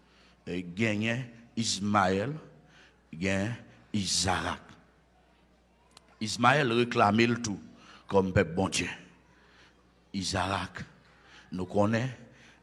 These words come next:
ce n'est pas réclamer, le réclamer, mais c'est peuple bon Dieu. Et pour reconnaître Ismaël à Isaac, c'est sous ça qu'il a fait, yo,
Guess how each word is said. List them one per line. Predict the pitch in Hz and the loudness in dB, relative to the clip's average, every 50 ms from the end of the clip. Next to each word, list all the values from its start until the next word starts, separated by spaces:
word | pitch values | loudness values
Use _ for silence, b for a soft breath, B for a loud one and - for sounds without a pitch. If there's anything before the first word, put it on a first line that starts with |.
| B _ - | B _ -14
ce | - 107 | -12 -8
n'est | - | -4
pas | 98 95 92 | -2 0 0
réclamer, | 101 104 98 - 107 107 101 95 101 107 92 | 0 -2 -4 -4 -4 -2 -2 -2 -2 -4 -4
le | 92 95 | -4 -4
réclamer, | 90 87 - 95 82 87 95 92 92 98 95 - - - B B B B B B B _ - | -6 -4 -6 -6 -6 -4 -4 -6 -6 -8 -10 -14 -18 -20 B B B B B B B _ -6
mais | 90 90 90 87 | -4 -2 -2 -2
c'est | - 92 | -2 -4
peuple | 80 - - 110 95 - 78 - | 0 2 4 4 4 2 -2 -6
bon | 90 87 | -6 -6
Dieu. | - 85 82 76 69 65 60 - - - - - B B B B B B B B B B B - | -6 -6 -6 -4 -6 -6 -8 -10 -16 -20 -20 -20 B B B B B B B B B B B -10
Et | 85 85 | -10 -8
pour | - - 104 107 117 | -4 -2 0 2 4
reconnaître | 135 143 - 170 170 120 113 107 - - - | 2 2 2 -2 -2 0 -2 -2 -4 -6 -8
Ismaël | 110 107 - 117 113 104 101 85 85 92 - - | -8 -6 -4 -2 -2 0 0 -2 -2 -4 -6 -8
à | 98 95 - - | -8 -8 -6 -6
Isaac, | 123 107 - 110 98 101 107 95 98 123 156 - - - - - B B B B B B B | -6 -2 0 2 2 2 2 2 0 -2 -4 -8 -12 -18 -20 -20 B B B B B B B
c'est | B - 107 95 | B -6 -4 -4
sous | - 131 110 | -4 -2 -2
ça | - - - - 143 113 | 0 0 2 2 2 2
qu'il | 107 101 | 2 0
a | 98 | -2
fait, | - - - - - - - 101 90 87 90 | -4 -8 -18 -20 -14 -6 -2 -2 0 0 0
yo, | 92 98 110 131 | 0 0 0 -2